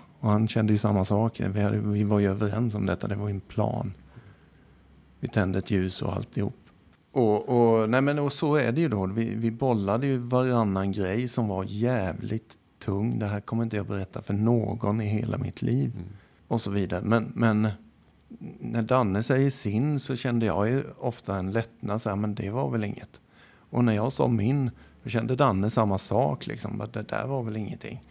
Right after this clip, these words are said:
Speaker 1: Och då blev det nästan lite så här, vi kunde skratta åt varandras, fast med respekt ändå.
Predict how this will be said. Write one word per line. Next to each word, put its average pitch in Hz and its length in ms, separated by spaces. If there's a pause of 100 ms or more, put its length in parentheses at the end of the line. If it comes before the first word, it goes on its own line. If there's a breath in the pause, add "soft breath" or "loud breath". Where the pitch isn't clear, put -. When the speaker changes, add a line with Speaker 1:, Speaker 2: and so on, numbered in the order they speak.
(420 loud breath)
Speaker 1:
Och - 100
då 117 100
blev 135 200
det 151 100
nästan 127 300
lite 101 200
så 110 60
här, 104 80
vi 113 100
kunde 113 200
skratta - 520
åt 127 180
varandras, 113 680
fast - 360 (420 soft breath)
med 110 320
respekt 123 600
ändå. 107 280